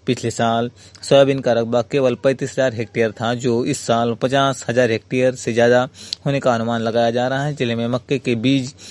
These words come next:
की घटिया किस्म बाजार में आ सकती है। पिछले साल भी कृषक, कृषि विभाग ने मक्के के दो किस्म को प्रतिबंधित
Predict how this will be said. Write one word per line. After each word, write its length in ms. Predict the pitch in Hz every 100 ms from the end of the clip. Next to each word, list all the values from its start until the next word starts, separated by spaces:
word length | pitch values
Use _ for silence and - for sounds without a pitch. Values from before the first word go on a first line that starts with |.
| - -
की 80 | 135
घटिया 380 | 120 123 143 143
किस्म 380 | 123 135 139 143 - - -
बाजार 360 | 127 123 123 123
में 140 | 135
आ 180 | - 160
सकती 320 | - 127 -
है। 120 | 123 127
पिछले 300 | 123 - 120
साल 460 | 127 127 135 139
भी 160 | 120 117
कृषक, 400 | - 123 135 131 - - - - -
कृषि 200 | 151 -
विभाग 320 | 143 127 131 131
ने 200 | 127 120
मक्के 440 | 127 135 - 147
के 260 | 127 120 117
दो 200 | 113 139
किस्म 420 | - 139 143 143 147 _ _
को 220 | 135 113 - - - -
प्रतिबंधित 500 | 143 135 127 127 135